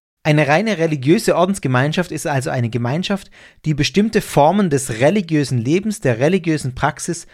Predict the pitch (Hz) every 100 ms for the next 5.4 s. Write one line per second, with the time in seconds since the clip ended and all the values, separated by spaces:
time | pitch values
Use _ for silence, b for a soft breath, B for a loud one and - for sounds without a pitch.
0 | b b 151 170 - 131 123 147 - -
1 | - 160 156 151 151 - 127 - 202 214
2 | - - 135 131 127 127 160 165 170 -
3 | 147 156 175 165 160 - 143 139 - 143
4 | 151 151 127 127 135 123 - 127 131 113
5 | 104 110 120 117